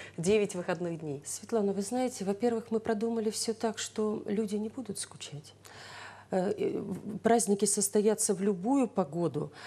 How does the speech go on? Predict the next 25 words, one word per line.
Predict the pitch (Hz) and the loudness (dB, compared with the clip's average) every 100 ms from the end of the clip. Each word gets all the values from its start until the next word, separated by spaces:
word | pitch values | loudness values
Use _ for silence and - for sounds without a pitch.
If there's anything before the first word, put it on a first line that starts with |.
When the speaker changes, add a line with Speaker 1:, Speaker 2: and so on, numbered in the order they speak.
| - - | -6 -2
Speaker 2:
Это | 190 - 185 | 0 2 0
принцип | 170 208 202 - 180 - | 4 4 4 2 -4 -2
работы | 180 175 185 185 | -2 -2 -2 0
наших | 175 180 180 | 0 0 -2
всех | - - 165 | -2 0 -2
учреждений | - 180 170 170 180 175 | -2 0 0 0 0 0
культуры. | 190 190 294 277 | -2 -2 0 0
Но | 185 196 254 | 0 0 0
вместе | 170 165 226 - 226 | 0 0 0 0 -4
с | - | -2
тем | 311 339 - - - | -2 -4 -6 -16 -4
в | 185 | 0
этом | 214 208 | 0 2
году | 220 220 233 | 2 2 2
мы | 226 | 2
свели | 220 208 226 220 | 2 0 2 2
программу | - 202 214 214 214 | 2 2 2 2 4
«Воедино». | 220 226 214 302 240 151 - - - - | 4 2 2 2 2 -2 -10 -14 -10 0
Неважно, | 226 254 220 175 170 | 2 4 2 2 2
какого | 196 202 214 | 0 2 2
ведомственного | 202 214 196 190 - 196 196 | 6 6 4 2 2 4 4
принадлежности, | 196 208 208 214 269 262 202 - | 0 0 2 2 0 2 2 2
федеральные | 202 262 214 226 196 190 190 | 0 2 4 4 4 2 0
учреждения | 185 202 190 185 196 190 | -2 0 0 2 2 2
культуры, | 185 196 - 185 190 | 0 -6 -4 -4 -4